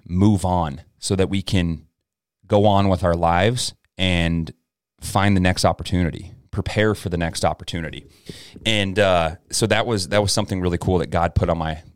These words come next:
put on my heart, put right in front of me, and said, "Hey, I know you're going through the ringer right now, but in three months, it'll all be okay." And it's gonna set us up for something, right? It's gonna set us up for something.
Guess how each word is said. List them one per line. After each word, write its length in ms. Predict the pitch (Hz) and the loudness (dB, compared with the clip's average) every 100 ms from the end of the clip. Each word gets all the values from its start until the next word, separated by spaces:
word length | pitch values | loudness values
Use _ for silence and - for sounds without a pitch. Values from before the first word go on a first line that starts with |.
| _ | _
put 140 | - 98 | -2 -2
on 60 | |
my 80 | 82 | 0
heart, 300 | - 104 113 _ _ _ _ _ - | -2 -2 -2 _ _ _ _ _ -2
put 140 | 107 | 0
right 160 | 92 82 | 0 -2
in 80 | |
front 180 | - 107 | -2 0
of 60 | 110 | 0
me, 160 | 110 - - - - | 0 -2 -14 -20 -12
and 100 | 92 | -6
said, 280 | 87 90 85 | 0 2 2
"Hey, 340 | - 98 85 - _ _ _ _ | 2 2 0 -4 _ _ _ _
I 60 | 95 | 2
know 100 | 95 | 4
you're 160 | 101 87 | 4 4
going 260 | 98 98 | 4 2
through 160 | 90 95 | 2 2
the 80 | 82 | 4
ringer 260 | 92 98 | 2 4
right 200 | 98 98 | 2 2
now, 400 | 98 95 104 110 _ - | 2 0 0 -4 _ -6
but 140 | 92 | -4
in 100 | 90 | -4
three 260 | 85 92 92 | -4 0 0
months, 460 | 90 87 85 - - - _ _ | 2 0 0 -4 -8 -16 _ _
it'll 220 | 85 82 | -2 0
all 120 | 82 | 0
be 160 | 80 80 | -2 -4
okay." 380 | 67 - - 90 - - | -4 -8 -12 -14 -12 -4
And 100 | 98 | -2
it's 80 | |
gonna 160 | 127 117 | 2 0
set 240 | - 120 | 2 4
us 160 | 117 - | 2 2
up 120 | 107 | 0
for 120 | 87 | -2
something, 420 | - 104 87 76 78 | -2 -2 -2 -8 -4
right? 240 | 87 - | -2 -4
It's 300 | - - - | -6 -20 -6
gonna 120 | 107 | -2
set 280 | - - 110 | 0 2 2
us 160 | 101 - | 2 0
up 220 | 98 - | 0 0
for 160 | - 85 | -4 -2
something. 500 | 92 80 - 76 | 0 -2 -6 -12